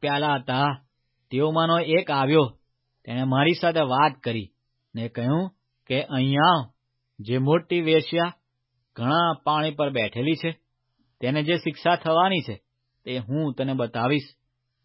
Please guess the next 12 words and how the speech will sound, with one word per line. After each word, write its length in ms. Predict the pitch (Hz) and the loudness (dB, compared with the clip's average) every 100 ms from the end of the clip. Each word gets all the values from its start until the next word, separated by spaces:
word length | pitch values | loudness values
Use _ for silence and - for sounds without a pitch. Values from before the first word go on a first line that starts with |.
| _ _ - | _ _ -6
તેની 220 | 120 143 | -2 -2
સાથે 360 | 139 147 147 160 | 0 0 2 0
પૃથ્વીના 520 | 156 151 165 165 156 | 0 -4 -4 -2 2
રાજાઓ 340 | 147 151 160 | 2 4 4
વ્યભિચાર 600 | 156 127 117 120 135 175 | 4 2 0 0 2 2
કર્યો 340 | - 113 123 135 | 0 -4 -2 -2
છે, 140 | 139 135 _ _ _ _ _ 113 | -6 -10 _ _ _ _ _ -4
અને 180 | 131 | -4
તેના 280 | 131 143 143 | -2 0 0
વ્યભિચારના 600 | 120 120 143 147 147 147 | 2 0 0 0 0 0
દ્રાક્ષ 460 | 123 123 143 156 - | -2 0 0 0 -2
રસથી 520 | 123 113 - 131 123 | -4 -4 -4 -4 -6